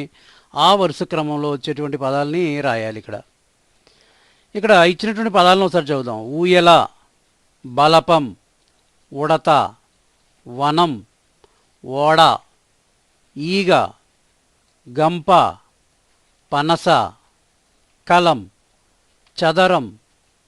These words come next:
జడ, ఢంక, దండ, అరక, రంపం,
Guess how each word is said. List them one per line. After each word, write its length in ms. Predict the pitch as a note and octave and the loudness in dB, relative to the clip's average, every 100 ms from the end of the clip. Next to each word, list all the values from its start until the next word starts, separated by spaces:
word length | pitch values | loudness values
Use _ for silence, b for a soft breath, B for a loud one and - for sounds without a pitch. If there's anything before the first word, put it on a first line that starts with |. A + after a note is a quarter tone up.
| _ _ - | _ _ -20
జడ, 360 | B2+ D#3+ E3 D3 G2 _ _ _ _ _ _ _ _ B2 | -6 0 2 0 -2 _ _ _ _ _ _ _ _ -12
ఢంక, 400 | G#2+ F3 G3 F#3+ B2 E2+ _ _ _ _ _ _ _ _ _ | -6 -4 -2 0 0 -2 _ _ _ _ _ _ _ _ _
దండ, 420 | B2+ A#2+ D#3 E3+ D#3 G#2+ G#2 _ _ _ _ _ _ _ _ C3+ | -8 -2 -2 0 0 -2 -6 _ _ _ _ _ _ _ _ -6
అరక, 280 | C#3+ D#3 - B2+ E2+ _ _ _ _ _ _ _ _ _ _ _ | -2 -2 -2 -4 -4 _ _ _ _ _ _ _ _ _ _ _
రంపం, 560 | - C#3+ E3 F3 F3 | -6 -2 -2 -2 -2